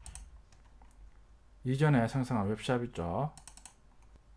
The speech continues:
웹 아이엔에프 상위에 경로를 등록해야 되죠. 카피하시고 난 다음에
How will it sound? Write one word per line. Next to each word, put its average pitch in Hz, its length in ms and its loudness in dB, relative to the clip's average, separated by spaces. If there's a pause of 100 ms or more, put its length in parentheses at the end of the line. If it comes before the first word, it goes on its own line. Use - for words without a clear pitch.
(240)
웹 147 260 4
아이엔에프 160 720 2 (160)
상위에 175 960 0 (1200)
경로를 151 880 4 (240)
등록해야 135 360 0
되죠. 98 500 -4 (160)
카피하시고 - 500 -6
난 92 160 -4
다음에 98 480 -4